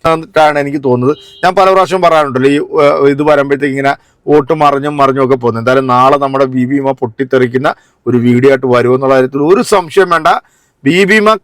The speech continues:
മുട്ടൻ കലിപ്പായിരിക്കും. ആ വീഡിയോ ഞാൻ എന്തായാലും നിങ്ങളെ കാണിക്കുന്നതായിരിക്കും. അപ്പോൾ ആരാണ് ഇതിനകത്ത്, ആ, തേർഡ് വരുന്നതെന്ന് നമുക്ക് നോക്കാം. അത്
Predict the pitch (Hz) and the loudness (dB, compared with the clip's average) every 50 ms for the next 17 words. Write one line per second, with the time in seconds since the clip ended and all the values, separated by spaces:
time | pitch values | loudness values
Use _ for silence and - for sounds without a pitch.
0 | _ 226 185 190 220 208 - _ - - 254 254 226 226 208 208 190 - 220 202 | _ -6 -2 -2 -2 -2 -2 _ -2 0 0 2 2 2 2 2 2 2 2 2
1 | 196 185 180 226 226 - _ _ - 160 190 220 233 202 202 202 208 214 226 214 | 2 2 2 0 -4 -4 _ _ 0 0 0 2 0 0 -2 0 2 2 2 2
2 | 208 202 196 185 185 190 196 190 185 175 180 185 196 - - - 160 151 165 175 | 4 2 2 2 2 2 2 0 0 0 0 0 0 0 -2 0 0 0 0 0
3 | 180 165 196 196 196 190 170 156 147 175 190 - _ _ _ _ _ - - 208 | 0 0 0 2 2 2 2 2 0 -2 -2 -4 _ _ _ _ _ -4 -2 0
4 | 233 269 269 254 233 240 226 240 262 277 269 247 214 196 185 180 180 185 - _ | 2 2 2 2 2 4 4 4 4 4 4 4 4 2 2 0 -4 -10 -12 _
5 | _ _ _ - 170 160 180 185 180 170 160 139 165 160 175 - _ _ _ _ | _ _ _ -4 -2 0 2 2 2 2 2 0 -2 -2 -2 -4 _ _ _ _
6 | - - 143 139 139 139 135 135 127 _ - 185 180 190 208 214 214 208 175 156 | 0 2 4 4 6 4 4 2 0 _ 0 2 4 6 6 6 6 4 4 4
7 | 147 139 139 139 131 120 107 95 98 92 90 - - _ _ _ _ _ _ _ | 0 0 -2 -4 -4 -4 -6 -6 -8 -8 -8 -12 -20 _ _ _ _ _ _ _
8 | _ - - 151 156 | _ -6 -4 -2 0